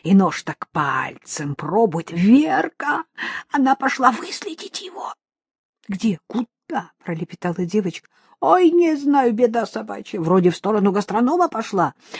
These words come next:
А ведь Миша, когда с работы приходит, а? Подстерегет она его, Верка!» Дальше девочка слушать не стала. Выбежала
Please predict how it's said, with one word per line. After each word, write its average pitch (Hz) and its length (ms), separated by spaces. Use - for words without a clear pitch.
А 151 80
ведь 190 300
Миша, 220 680
когда 240 320
с - 80
работы 277 340
приходит, 247 540
а? 240 120
Подстерегет 220 1200
она 202 300
его, 170 540
Верка!» - 440
Дальше 180 400
девочка 147 400
слушать - 400
не 143 60
стала. 120 360
Выбежала 170 760